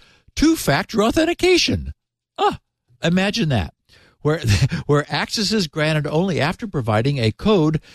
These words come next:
sent to one's email or S M S. Oh, okay, so not very good two-factor authentication, but,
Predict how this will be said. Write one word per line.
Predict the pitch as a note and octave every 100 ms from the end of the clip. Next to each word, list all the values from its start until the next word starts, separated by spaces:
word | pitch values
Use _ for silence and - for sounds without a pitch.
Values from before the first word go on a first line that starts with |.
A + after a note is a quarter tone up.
| -
sent | - D#3 C#3+
to | B2+
one's | C3+ D#3 C#3+
email | E3 F3+ F#3 A#2 A#2+
or | C3+ A2 B2
S | A#2+ B2 C3
M | C3+
S. | A2+ - - - _ _ -
Oh, | G#2+ - - _ _
okay, | B2 A2+ G#2+
so | - A#2
not | A#2 A#2+ - _
very | A#2+ G#2+ G2+
good | A#2+ F3+ C#3
two-factor | C3+ - A#2 G#2+
authentication, | G2+ G#2 G#2+ G#2 F#2+ G#2+
but, | F#2